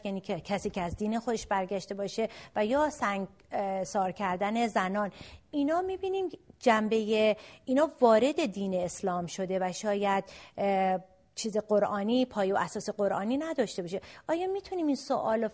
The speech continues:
به این فکر کنیم که شاید این، اه، تحریف، اه، انجیلی که قرآن بهش اشاره می‌کنه، شاید اینم پایه و اساس قرآنی نداشته باشه؟ یا بهتر از شما اینجوری سوال کنم،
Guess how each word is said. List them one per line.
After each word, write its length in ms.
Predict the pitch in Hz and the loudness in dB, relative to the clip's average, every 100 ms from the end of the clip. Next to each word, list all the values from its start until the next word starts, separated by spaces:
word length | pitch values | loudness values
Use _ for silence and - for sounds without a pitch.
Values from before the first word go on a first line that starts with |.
| - - 214 | -8 -20 -6
به 100 | 254 | -4
این 140 | - 262 | 2 0
فکر 360 | - 269 262 - | 2 0 0 0
کنیم 300 | 247 226 214 - - - | 0 0 -2 -8 -20 -8
که 120 | 262 | -6
شاید 680 | - 294 302 320 302 285 262 247 | -4 -2 2 2 2 2 2 0
این، 220 | 240 226 - - - | -2 -2 -6 -20 -2
اه، 200 | 208 202 | 2 2
تحریف، 680 | 185 233 214 - 226 - 240 | 2 -2 -2 -4 -6 -2 0
اه، 260 | 220 214 208 - - - 208 208 208 - - | 2 2 0 -10 -20 -6 -2 0 0 -4 -2
انجیلی 480 | 240 226 277 311 | 0 2 2 -2
که 300 | 302 240 214 208 | 0 2 2 4
قرآن 340 | 220 214 220 | 2 2 0
بهش 200 | 208 196 - | -2 -4 -6
اشاره 440 | 220 - 202 196 | -6 0 0 0
می‌کنه، 500 | 202 190 220 208 208 - - | -4 -4 -6 -4 -4 -6 -14
شاید 320 | - 269 262 262 - | -4 0 0 -2 -6
اینم 320 | 320 320 262 | -2 0 0
پایه 240 | - 214 196 | 0 0 0
و 40 | |
اساس 320 | - 180 208 202 | -2 -4 -6 -2
قرآنی 460 | 208 190 185 196 | 0 0 0 -4
نداشته 480 | 202 190 185 180 202 | -2 -2 -4 -4 -6
باشه؟ 320 | 190 - 208 - - - | -8 -4 -4 -4 -6 0
یا 100 | 240 | 4
بهتر 320 | 226 202 226 | 4 2 2
از 180 | 220 - | 2 0
شما 180 | 214 | -4
اینجوری 340 | 233 233 226 302 | -2 -2 -2 -6
سوال 320 | - 190 180 | -4 -4 -4
کنم، 300 | 185 190 180 | -4 -4 -6